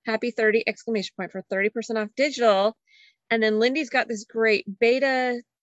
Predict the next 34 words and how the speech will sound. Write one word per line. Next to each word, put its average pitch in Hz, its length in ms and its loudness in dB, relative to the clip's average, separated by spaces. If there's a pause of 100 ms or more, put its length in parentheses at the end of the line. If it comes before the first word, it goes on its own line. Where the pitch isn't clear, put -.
(120)
thing 226 180 2
going 220 300 0
on 214 360 0
with 208 220 -6 (380)
actual 220 500 2
paper, 277 640 -2 (720)
paper 302 240 0
copies 202 480 -2
that 202 180 0
are 196 300 0
arriving 214 720 0 (320)
at - 280 4
your 453 140 8
home 339 420 4
in 269 220 -4
your 240 120 0
mail, 220 560 4 (560)
which 208 400 0
is 233 100 -6
fantastic 202 720 -2
and 196 120 -2
which 180 180 -8
I 185 60 -4
use 170 260 -2
and 175 180 -8
love. - 160 -6
So 185 420 2
go 233 80 -2
ahead 247 140 -10
and 240 100 -4
give 220 180 -2
us 202 220 -10
that - 220 -2
code, 170 240 -4